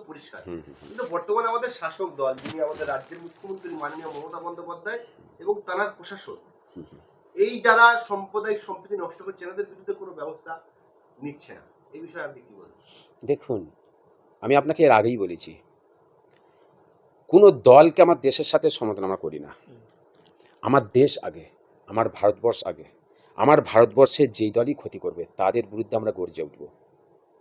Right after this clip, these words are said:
Speaker 2: এখন আমাকে বহু মানুষ গালি দেবে, এটা হচ্ছে এক শ্রেণী মানুষ আছে, তারা এক একটা দলকে ভালোবাসে।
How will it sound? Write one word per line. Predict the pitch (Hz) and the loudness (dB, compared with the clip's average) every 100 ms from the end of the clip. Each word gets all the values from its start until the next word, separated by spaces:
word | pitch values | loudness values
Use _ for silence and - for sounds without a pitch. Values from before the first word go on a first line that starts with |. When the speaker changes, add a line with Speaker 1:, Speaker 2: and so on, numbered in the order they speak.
| _ _ _ _ _ _ _ _ _ _ _ _ _ _ _ _ _ _ | _ _ _ _ _ _ _ _ _ _ _ _ _ _ _ _ _ _
Speaker 2:
এখন | 120 131 208 | 0 6 6
আমাকে | - 131 175 196 196 190 - _ _ _ - | 6 4 6 8 8 8 0 _ _ _ 2
বহু | 143 156 | 6 8
মানুষ | 202 185 156 | 6 6 4
গালি | 113 107 | 4 4
দেবে, | 95 85 80 _ _ | 2 -2 -4 _ _
এটা | 123 131 | -4 -2
হচ্ছে | 165 175 - - | -2 -2 -4 -4
এক | 143 - | -6 -8
শ্রেণী | - 170 170 180 - _ _ | -2 0 2 0 -2 _ _
মানুষ | 92 - 156 - | -4 0 0 0
আছে, | 87 - - _ _ _ _ _ - | -6 -10 -20 _ _ _ _ _ 4
তারা | 127 160 190 165 - _ _ - | 8 10 8 4 -4 _ _ -2
এক | 131 | -2
একটা | 180 - 170 | -2 0 2
দলকে | 113 113 143 160 | 6 6 6 2
ভালোবাসে। | 113 95 92 87 - | -2 0 0 -2 -8